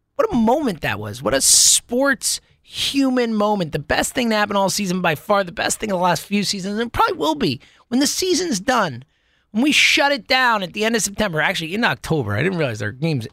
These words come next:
October second and third and fourth or something, which is just weird. But once we shut this season down at the end of the season, we look back at it, the Luke Williams home run's gonna be the best moment of the season. And that's a shame.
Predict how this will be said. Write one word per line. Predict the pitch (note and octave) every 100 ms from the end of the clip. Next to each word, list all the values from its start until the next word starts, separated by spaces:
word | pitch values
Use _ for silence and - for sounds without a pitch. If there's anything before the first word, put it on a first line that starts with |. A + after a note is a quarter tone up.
| _
October | C3+ - E3 B2+
second | - D3+ C#3
and | A#2+
third | - C#3+ B2+
and | G#2+
fourth | - D#3 B2
or |
something, | G#2 G#2+ A2
which | A2
is | A2+ G#2 _ _
just | - -
weird. | F#2 B2+ D3 G2 F#2 A#2 _
But | B2+ A#2 - _ _ _ _ _
once | D4 G#4
we | G#4
shut | - - D4 B3
this | B3+ A3
season | B3+ A3+ G3+
down | G#3 G3+
at |
the | F#3+
end | F3+
of |
the | D#3+
season, | - E3+ D3+ D#3+
we | F#3+
look | F3+ -
back | F3 E3+ C#3
at |
it, | C3+ - _ _ _
the | -
Luke | E4+ F4+ E4+
Williams | D#4+ D4
home | C4+ C#4+
run's | C#4
gonna | A3 C4+
be | B3+
the |
best | B3 A3
moment | A3+ G#3+
of |
the | F#3+
season. | A3 G3 A#2+ - _ _ -
And | B3+
that's | C4
a | C#4
shame. | - B3+ G3 G#2+